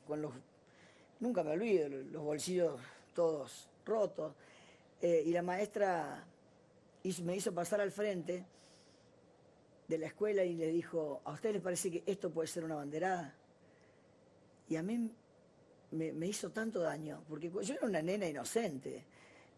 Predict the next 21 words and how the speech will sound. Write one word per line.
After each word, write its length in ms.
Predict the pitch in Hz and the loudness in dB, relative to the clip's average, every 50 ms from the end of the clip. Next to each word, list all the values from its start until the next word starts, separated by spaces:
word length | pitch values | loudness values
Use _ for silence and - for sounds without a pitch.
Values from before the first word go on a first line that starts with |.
| - - - - - - - | -20 -20 -20 -20 -20 -4 -2
Eh, 540 | 160 156 151 151 139 - - - - - - - - - | 0 2 2 2 0 0 -2 -4 -8 -12 -18 -20 -10 -6
me, 280 | 147 160 185 196 196 | -4 -2 -2 -2 -2
me 100 | 180 196 | 0 0
hizo 200 | 233 240 - 254 214 | 0 0 0 0 2
sentir 360 | - 202 175 165 196 214 202 | 2 2 2 2 0 0 2
tan 160 | 190 190 175 | 2 2 2
mal 220 | 165 165 180 196 190 | 2 2 2 2 2
por 140 | 180 175 | 0 -2
ser 200 | - - 185 175 | 0 2 0 0
pobre, 380 | 147 139 165 170 175 185 185 185 | 2 4 4 6 6 6 4 2
pero 240 | 185 - 175 170 175 | 2 2 2 2 2
no 140 | 170 196 196 | 2 0 -2
tiene 280 | - 208 202 202 196 | -2 -2 0 2 2
nada 580 | 185 180 185 196 214 226 233 220 214 247 226 - | 2 4 4 4 4 4 4 4 4 2 2 4
que 140 | - 185 175 | 4 4 6
ver 240 | 180 196 202 208 185 190 | 6 6 6 6 6 6
la 180 | 180 175 156 | 6 4 4
pobreza 520 | 170 165 160 160 175 185 196 190 - 196 170 | 4 4 6 6 8 8 6 6 4 4 4
con 100 | 165 160 | 4 4
la 60 | 160 | 2
inteligencia. 800 | 156 143 147 139 135 127 - - 151 131 127 120 - - - | 2 2 2 2 2 2 2 2 0 2 0 -2 -4 -4 -6